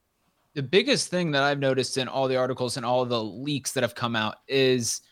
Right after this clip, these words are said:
the preferential treatment that Kawhi and Paul George got over the rest of the teammates. Um, it seems like that is definitely what played a big role in just this team's disconnect and just their issues in the playoffs. I mean, it was leaked that Montrezl Harrell and Paul George got into it.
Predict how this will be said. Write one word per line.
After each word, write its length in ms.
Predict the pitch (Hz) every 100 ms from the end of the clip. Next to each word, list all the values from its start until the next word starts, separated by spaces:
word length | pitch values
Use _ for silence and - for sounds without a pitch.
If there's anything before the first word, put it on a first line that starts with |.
| _
the 60 | 120
preferential 560 | 170 165 180 160 139 123
treatment 580 | - 143 135 123 113
that 160 | 107 120
Kawhi 480 | - 117 117 117 120
and 100 | 110
Paul 280 | - 117 113
George 340 | 113 113 107
got 220 | 113 110
over 260 | 110 104 104
the 100 | 104
rest 280 | 113 107 -
of 60 | 104
the 60 |
teammates. 600 | 95 113 101 92 85 - - _ _ _ -
Um, 400 | 117 110 104 104
it 140 | 143 120
seems 340 | - 160 151
like 220 | 139 110 104
that 300 | 123 127 -
is 160 | 117 104
definitely 720 | 127 120 - 117 113 107 - _ _
what 180 | 123 110 _ -
played 280 | 131 123
a 40 | 113
big 280 | 104 127 120
role 400 | 120 120 120 -
in 180 | 123
just 260 | 117 117 -
this 160 | 117 -
team's 360 | - 131 113
disconnect 720 | - 131 - 151 135 139 - - _ -
and 160 | 143 143
just 140 | 139
their 80 | 156
issues 280 | 143 160 139
in 60 |
the 80 | 135
playoffs. 340 | 156 143 117
I 60 | 123
mean, 160 | 123 123
it 60 |
was 180 | 123 107
leaked 280 | 131 131 -
that 100 | 110
Montrezl 440 | 120 127 135 113
Harrell 240 | 120 123 123
and 80 |
Paul 220 | 113 117 120
George 320 | 123 117 104
got 220 | 110 110
into 380 | 117 120 131 123
it. 220 | 127